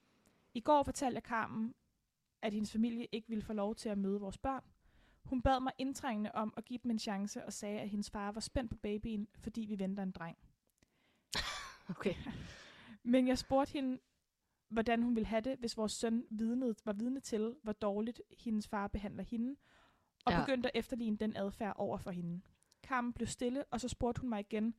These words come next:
Speaker 1: men jeg stod fast ved, at vores, for vores barns skyld,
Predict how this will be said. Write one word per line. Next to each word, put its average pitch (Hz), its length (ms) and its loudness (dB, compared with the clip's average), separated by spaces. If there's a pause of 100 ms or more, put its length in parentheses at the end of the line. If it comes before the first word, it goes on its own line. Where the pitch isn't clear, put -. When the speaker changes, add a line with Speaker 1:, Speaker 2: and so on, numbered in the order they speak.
(200)
Speaker 1:
men 226 120 -2
jeg 226 100 2
stod - 160 -4
fast - 480 -4 (120)
ved, 220 260 0 (100)
at 226 120 -6
vores, 208 300 -2 (100)
for - 160 -8
vores 196 220 -2
barns 285 280 -4
skyld, 254 260 -2